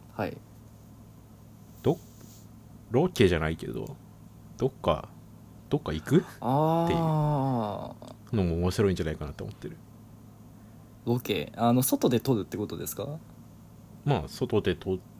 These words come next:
Speaker 2: てるなら撮り、撮る感じにしたい。
Speaker 1: なるほどね。撮る場所。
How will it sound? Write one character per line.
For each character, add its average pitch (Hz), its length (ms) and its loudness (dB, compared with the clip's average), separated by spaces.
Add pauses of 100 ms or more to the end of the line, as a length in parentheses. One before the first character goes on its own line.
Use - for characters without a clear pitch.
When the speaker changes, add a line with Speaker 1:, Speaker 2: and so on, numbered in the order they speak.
(760)
Speaker 2:
て 107 160 4
る 95 200 4
な 87 160 6
ら 87 80 6
撮 - 120 -2
り、 90 80 0 (140)
撮 - 160 2
る 87 220 -2 (2250)
感 82 220 0
じ 80 80 -6
に 78 100 -2
し - 80 -10
た 87 100 -4
い。 - 100 -6 (920)
Speaker 1:
な 117 180 2
る 104 80 0
ほ 104 140 -4
ど 104 140 -4
ね。 107 560 -4 (880)
撮 151 180 -8
る 139 160 -4
場 - 140 -8
所。 - 200 -8